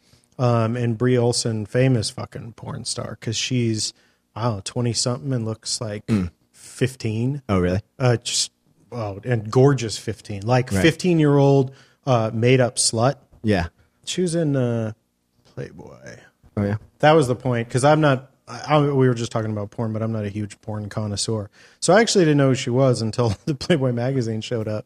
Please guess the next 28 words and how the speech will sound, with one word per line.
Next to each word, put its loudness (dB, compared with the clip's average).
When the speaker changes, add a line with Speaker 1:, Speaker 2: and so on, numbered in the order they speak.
Speaker 2:
Mm. 2
Speaker 1:
and, -4
uh, -2
which -4
is -8
really -2
late -4
in -10
her -4
fame. -10
And -6
I -4
was -6
like, -10
"Holy -8
shit, -8
this -8
is -4
who -2
Charlie -10
Sheen's -8
Speaker 2:
Well, 4
Speaker 1:
fucking?" -6
Speaker 2:
all 4
I 6
know 6
is 0
you, 0